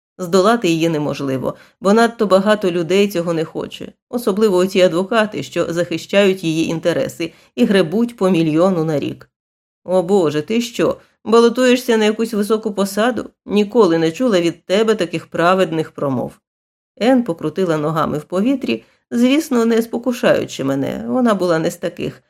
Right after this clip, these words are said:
але в мене однаково почали плутатися думки. «Перестань михтіти», — сказав я, — «або надягни довгі штани». «Соромітник ти, Марло, ні про що інше думати не можеш». «Спробую.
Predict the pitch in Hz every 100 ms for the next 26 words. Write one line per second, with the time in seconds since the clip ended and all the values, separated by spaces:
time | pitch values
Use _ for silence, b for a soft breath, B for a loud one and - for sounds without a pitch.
0 | _ _ _ 214 214 202 233 247 220 208
1 | 165 156 185 233 240 226 170 - 147 175
2 | 165 151 151 156 151 156 135 127 127 -
3 | - - _ _ _ _ - 170 202 277
4 | 269 190 196 196 151 135 131 - 143 135
5 | 131 127 - - 190 240 180 185 180 170
6 | 220 156 190 180 160 - 139 127 131 -
7 | _ _ _ _ _ - 175 165 165 254
8 | 277 139 135 156 151 156 147 135 127 B
9 | _ - 202 208 202 - 226 208 202 202
10 | 202 269 226 151 147 151 160 139 113 -
11 | - _ _ _ _ _ _ - 277 214
12 | 156 147